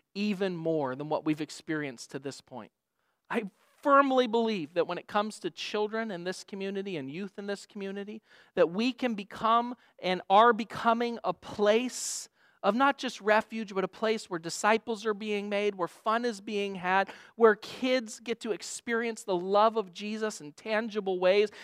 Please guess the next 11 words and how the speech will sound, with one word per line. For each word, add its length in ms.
and 120
where 200
our 160
campus 680
gets 220
to 140
serve 500
more 540
and 160
more 220
people 680